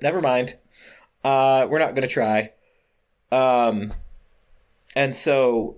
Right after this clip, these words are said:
it, it's been pretty incredible to just watch the, watch the government actually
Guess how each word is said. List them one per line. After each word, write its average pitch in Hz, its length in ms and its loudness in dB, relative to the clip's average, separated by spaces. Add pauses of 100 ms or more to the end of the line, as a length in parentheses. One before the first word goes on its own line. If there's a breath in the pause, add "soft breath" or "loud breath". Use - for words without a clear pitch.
(140)
it, - 160 -6
it's 147 320 -2
been 175 200 -2
pretty 202 200 -2
incredible 127 420 -2
to 110 100 -4
just - 340 -4
watch 123 600 -2
the, 117 340 -2 (760)
watch 160 320 -2
the 135 100 -6
government 131 440 -2
actually 113 640 -2